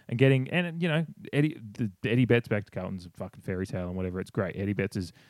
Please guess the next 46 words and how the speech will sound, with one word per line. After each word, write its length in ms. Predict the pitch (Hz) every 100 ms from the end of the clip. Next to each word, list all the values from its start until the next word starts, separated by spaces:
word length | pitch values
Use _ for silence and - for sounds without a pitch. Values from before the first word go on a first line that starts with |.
| _ _ -
a 40 |
great 260 | 123 123 104
player, 300 | 123 127 110
and 80 |
it's 120 | 101 131
much 220 | 127 131
easier 380 | 117 110 107 101
to 60 |
watch 280 | 98 104 -
him, 220 | 98 98
uh, 100 | 87
kicking, 440 | - 107 104 98 101
uh, 180 | 95 92
crazy 280 | - 107 101
good 260 | 95 107 -
goals 280 | 104 101 -
for 60 |
Carlton 340 | - 101 101 98
because 200 | 92 92
he's 100 | 92
not 260 | 107 104
fucking 280 | - 101 107
doing 200 | 98 101
it 40 |
in 80 | 98
Adelaide 360 | 95 101 98 95
and 200 | 90 90 _ _ -
a 100 | 110
threat 240 | - 110
in 60 | 107
a 40 |
showdown 400 | - 107 101 101
anymore. 300 | 92 95 92
So 120 | 90 90
that's 180 | 127
fucking 280 | - 117 117
awesome. 420 | 104 101 101 95
I'm 140 | - 92
glad 340 | 101 101 101
for 120 | - 98 95
Eddie 360 | 98 95 98
and 100 | 92
all 140 | 95 98
those 140 | 95
players 320 | 101 95 95
that, 180 | 98